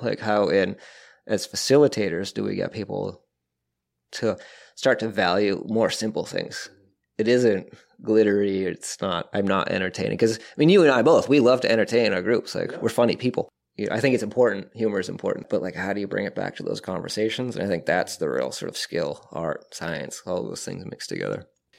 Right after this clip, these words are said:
Speaker 2: Yeah, the thing I would say to, like, to people listening is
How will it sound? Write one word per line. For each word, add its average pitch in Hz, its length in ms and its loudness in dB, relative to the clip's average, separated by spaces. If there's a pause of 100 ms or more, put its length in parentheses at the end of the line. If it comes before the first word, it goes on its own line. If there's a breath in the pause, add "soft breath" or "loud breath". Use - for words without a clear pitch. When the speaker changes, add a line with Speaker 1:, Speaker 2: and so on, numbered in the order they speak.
(200 soft breath)
Speaker 2:
Yeah, 139 120 2
the 127 80 -2
thing 175 180 2
I 151 80 8
would 135 160 4
say 135 220 2
to, 127 160 -2
like, 117 260 0 (600)
to 123 120 -4
people 117 300 -2
listening 110 420 -2
is 107 500 -6